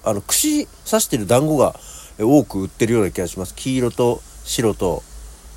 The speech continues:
なんか薄ピンクみたいな、こう、三色団子みたいなのをね、売ってたりしますし。あとは、まあ、これはお月見とは関係ないんですけど、団子は普通だったら、あの、みたらし団子とかさ、あんことか、まあ、あっても、あの、ごまの、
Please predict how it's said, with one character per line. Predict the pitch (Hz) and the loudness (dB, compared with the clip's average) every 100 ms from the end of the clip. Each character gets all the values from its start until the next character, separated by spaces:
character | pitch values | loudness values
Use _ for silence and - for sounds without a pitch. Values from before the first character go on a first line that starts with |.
| - | -14
な | 98 | -10
ん | |
か | - | -8
薄 | - - | -6 -6
ピ | - 117 | -2 -2
ン | |
ク | 104 95 | -2 -4
み | 90 | -4
た | 90 | -6
い | |
な、 | 82 | -8
こ | |
う、 | 85 | -6
三 | - 127 | 0 0
色 | 131 120 | 0 -2
団 | 120 107 | 0 -2
子 | 82 | -4
み | 76 | -8
た | |
い | 67 | -12
な | |
の | 65 | -10
を | |
ね、 | 82 | -8
売 | 90 | -8
っ | |
て | - | -6
た | 80 | -8
り | |
し | 67 82 | -8 -10
ま | 76 | -10
す | - | -10
し。 | - 76 - - - - - - | -12 -12 -14 -20 -20 -20 -12 -4
あ | 151 | 0
と | - | 2
は、 | |
ま | 170 | 2
あ、 | 170 | 2
こ | - | 2
れ | 202 | 2
は | 226 214 - - - | 6 6 4 -10 -12
お | |
月 | 170 - | -10 -4
見 | 214 | -2
と | 190 | 4
は | 180 | 2
関 | - 151 | 2 -2
係 | 160 | 0
な | 147 | 2
い | |
ん | 151 | 0
で | 120 | -4
す | - | -4
け | |
ど、 | 101 | -2
団 | 85 143 165 | 2 2 2
子 | 170 - | 0 0
は | 135 147 | 0 -2
普 | |
通 | - 269 | -4 2
だ | 269 | 2
っ | |
た | - | 4
ら、 | 127 | 2
あ | |
の、 | 104 90 - - - | 2 -2 -8 -10 -4
み | 113 | 2
た | 147 | 2
ら | |
し | 143 143 | 2 2
団 | 139 113 | 2 0
子 | 85 | -4
と | |
か | - - | -10 -8
さ、 | 95 73 - - - - | -6 -6 -12 -20 -20 -8
あ | - 123 | -2 -2
ん | |
こ | 95 87 | -2 -6
と | 85 | -8
か、 | - - - - - | -12 -16 -18 -20 -12
ま | - | -8
あ、 | - | -2
あ | 220 | -2
っ | |
て | - - | -2 0
も、 | 151 95 | 0 0
あ | |
の、 | 87 | -2
ご | 90 101 | -4 0
ま | 117 113 | 0 2
の、 | 110 | 0